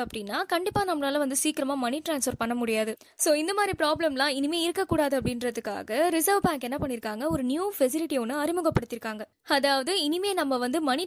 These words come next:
டிரான்ஸ்ஃபர் பண்ணணும் அப்படின்னா அதுக்கு இன்டர்நெட்லாம் தேவையில்லையா, ஆஃப்லைன்லயே வந்து நம்ம மணி டிரான்ஸ்ஃபர்லாம் பண்ணிக்கலாமா. So இதுல இன்னொரு முக்கியமான விஷயம் என்ன அப்படின்னா நம்மளால வந்து ஒரே நேரத்துல வெறும் இருநூறு ரூபாய்க்கு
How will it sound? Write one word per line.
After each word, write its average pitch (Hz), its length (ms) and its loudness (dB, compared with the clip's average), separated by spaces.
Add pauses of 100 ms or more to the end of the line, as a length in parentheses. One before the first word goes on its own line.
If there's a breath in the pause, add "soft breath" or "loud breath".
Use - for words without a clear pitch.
டிரான்ஸ்ஃபர் 294 360 0
பண்ணணும் 240 380 -2
அப்படின்னா 226 320 -2 (100)
அதுக்கு 339 260 -2
இன்டர்நெட்லாம் 320 540 0
தேவையில்லையா, 269 360 2 (640 soft breath)
ஆஃப்லைன்லயே 359 760 0
வந்து 311 220 0
நம்ம 302 200 0
மணி 285 220 0
டிரான்ஸ்ஃபர்லாம் 269 540 0
பண்ணிக்கலாமா. 277 440 0 (340)
So - 140 0
இதுல 302 240 4
இன்னொரு 381 300 -2
முக்கியமான 311 400 -2 (100)
விஷயம் 277 320 -2
என்ன 226 180 -6
அப்படின்னா 190 400 -6 (240)
நம்மளால 247 460 0
வந்து 240 160 -2 (100)
ஒரே 240 160 2 (140)
நேரத்துல 247 440 2
வெறும் 277 240 2 (120)
இருநூறு 311 420 2 (100)
ரூபாய்க்கு 269 460 0